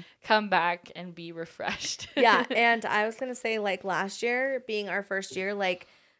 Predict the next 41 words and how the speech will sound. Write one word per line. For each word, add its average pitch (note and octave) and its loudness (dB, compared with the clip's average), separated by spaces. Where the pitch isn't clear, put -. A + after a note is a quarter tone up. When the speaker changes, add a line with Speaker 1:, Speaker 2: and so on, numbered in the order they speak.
Speaker 2:
the G#3+ 4
stages G3+ -4
of B3+ -4
teaching G#3 -8
are G3 -2
real. F3 -4
Like, F#3+ 2
Speaker 1:
Yes. E3 -2
Speaker 2:
we G#3+ -2
fell A3 2
into G#3 -4
the G3+ -4
disillusionment F#3+ -6
phase F#3+ -6
hard, F#3+ 0
so G3 0
Speaker 1:
Yeah. G3 0
Speaker 2:
hard. F3 0
Like, G3 0
I F3 2
f-, - -20
fell G3+ 2
face - -6
first, - -8
pretty G#3+ -2
Speaker 1:
Yeah. A#3 0
Speaker 2:
much. - -8
Speaker 1:
<laughs> - -10
Speaker 2:
But A3+ 6
this B3+ 2
year, G#3+ 2
I G#3+ 2
don't B3 -4
feel C4 -2
it B3 -2
as G3 -2
much. E3 -6
Like, G3 -2
I G3+ 0
feel A3 -4
like G3 -4